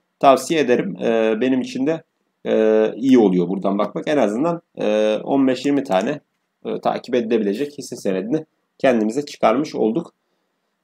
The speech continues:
E, borsadaki düşüşler devam edebilir. Dört bin yedi yüze kadar gidebilir.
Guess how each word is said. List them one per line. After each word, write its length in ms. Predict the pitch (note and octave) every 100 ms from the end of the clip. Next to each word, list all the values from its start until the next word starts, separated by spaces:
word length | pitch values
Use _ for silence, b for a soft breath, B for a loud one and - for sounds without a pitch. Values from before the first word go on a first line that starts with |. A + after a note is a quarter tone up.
| C#3+
E, 300 | C3+ C3 B2+
borsadaki 540 | E3+ F3 E3+ F3+ F#3
düşüşler 480 | D#3+ - - G3 F#3
devam 380 | F3 F3+ F#3 -
edebilir. 580 | E3 F3 D3 A#2+ F3 -
Dört 240 | D3 D3
bin 100 | D3+
yedi 180 | D3 C#3
yüze 160 | C#3 C#3
kadar 260 | C3+ C3
gidebilir. 500 | B2+ B2 B2 F#2+ G2+